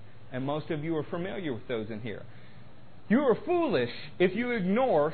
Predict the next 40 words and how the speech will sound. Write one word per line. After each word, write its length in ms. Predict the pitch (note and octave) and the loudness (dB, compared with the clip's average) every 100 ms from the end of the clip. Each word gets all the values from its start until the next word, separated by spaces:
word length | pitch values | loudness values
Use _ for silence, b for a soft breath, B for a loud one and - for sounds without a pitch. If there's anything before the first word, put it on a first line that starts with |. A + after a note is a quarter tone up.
| - | 4
shadow 340 | G#3+ G3 G3+ | 4 6 6
and 140 | G#3+ G#3 | 4 2
type 440 | A#3 G3 - - | 2 2 0 -2
in 120 | F3 | 2
the 60 | F3+ | 4
Older 260 | F3+ F3+ F3+ | 6 4 4
Testament. 500 | G#3+ F#3 - A2+ - B B | 2 2 -4 -6 -6 B B
If 160 | G3 A3 | 4 6
you 160 | D#4+ | 4
don't 320 | F4 D4+ A#3+ | 8 6 8
look 240 | B3+ E4+ A#3+ | 4 4 8
at 100 | A#3+ | 8
a 60 | |
man 320 | A#3 C4 C4+ C4 | 8 4 2 4
like 240 | B3 G3+ | 4 4
Joseph's 500 | A3+ C4+ C4 A3 - | 4 4 4 2 2
life 340 | A3 C4 G3+ F3 B B | 0 2 2 0 B B
and 160 | A3 A3 - | 8 8 6
see 220 | E4+ C#4 - | 6 6 8
something 500 | E4+ E4+ D#4+ C#4+ A3+ | 6 8 6 6 8
deeper 460 | E4+ F4 - G3+ | 10 8 10 10
in 280 | - C4+ C#4 | 10 8 6
it, 200 | C3 - B B - | 4 0 B B 2
see 140 | D#4+ D#4 | 8 8
a 80 | |
picture 680 | F#3 - G4 - - C#3 G#2 - - | 8 4 4 2 0 0 0 -6 0
in 220 | C#4+ A#3+ | 4 6
it, 160 | D3 - - - - | 4 0 -10 -12 4
you're 200 | C#4 F4+ | 6 6
foolish. 440 | - E4 A3+ A2+ - - - - - - - b b b - | 4 2 4 0 -4 -12 -12 -12 -12 -12 -12 b b b 0
If 160 | E3 | 0
all 320 | - F#3 C#4 D4+ | 4 6 6 4
you 220 | G3 C#3 | 2 2
do 240 | C3+ B2 | 0 0
is 100 | A2 - | -2 -2
see 120 | F3 | -2
the 120 | B2+ | -2
picture 420 | G2+ G#3+ - G#3+ | 2 2 2 -2
in 120 | G#3 | 0
it 120 | A3+ | -2